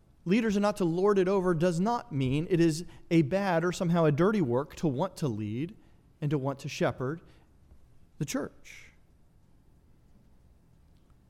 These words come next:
But I think he has to illustrate how different it is. But at the forefront, he wants to say, It, it's good. It's right.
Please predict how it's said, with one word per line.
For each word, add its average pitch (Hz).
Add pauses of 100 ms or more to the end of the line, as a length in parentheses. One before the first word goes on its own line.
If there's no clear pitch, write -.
(880)
But 185
I 196
think 214
he 208
has 185
to 190
illustrate 196
how 165
different 160
it 101 (120)
is. - (880)
But 175
at 202
the 175
forefront, 226
he 185
wants 202
to 185
say, 190
It, 233
it's -
good. 160 (140)
It's 165
right. 185